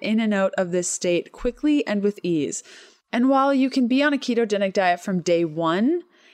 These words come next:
and start generating ketones quite quickly within maybe three or four days, the fat adaptation process can take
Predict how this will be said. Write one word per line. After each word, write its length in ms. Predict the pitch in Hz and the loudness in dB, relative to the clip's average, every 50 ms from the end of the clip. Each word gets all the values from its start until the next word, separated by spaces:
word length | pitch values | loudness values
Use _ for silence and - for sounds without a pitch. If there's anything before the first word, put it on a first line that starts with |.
| _ _ _ | _ _ _
and 240 | 196 202 196 196 185 | 0 0 0 0 -2
start 400 | - - 214 202 196 - - 175 | -2 0 2 2 2 0 -2 -2
generating 600 | - 196 190 190 202 202 196 190 185 185 185 175 | -2 0 0 0 0 0 0 2 0 0 -2 -2
ketones 520 | - - 190 180 - 196 185 175 180 175 | -2 -4 -4 -2 -2 -2 -2 -2 -2 -4
quite 380 | - - - 220 214 202 - - | -6 -2 0 0 0 0 -4 0
quickly 500 | - 247 240 - - 208 185 175 170 170 | 0 0 0 0 -4 -4 -2 0 0 0
within 480 | 170 175 175 202 190 190 185 190 190 | 0 -2 -2 -2 -2 -2 0 0 0
maybe 280 | 196 196 196 208 214 214 | -2 -2 -2 -2 -2 -4
three 280 | - - 254 262 269 | -4 -4 -2 0 2
or 120 | 254 240 220 | 2 2 0
four 260 | - - 196 185 180 | -2 -2 0 0 2
days, 400 | 190 202 202 190 175 170 175 - - - - - - | 2 2 2 2 2 0 -2 -4 -10 -16 -20 -14 -10
the 80 | - 214 | -8 -2
fat 200 | - 277 269 311 | -2 0 0 0
adaptation 500 | 330 311 311 294 302 - - 269 240 220 | 0 2 0 0 0 -2 -2 -2 -4 -2
process 560 | - 226 196 196 202 - - 190 202 202 - | 0 0 0 0 -2 0 0 0 -2 -2 -4
can 160 | - 220 202 | -6 -6 -6
take 340 | - - 226 196 185 175 - | -2 0 0 0 0 -2 -4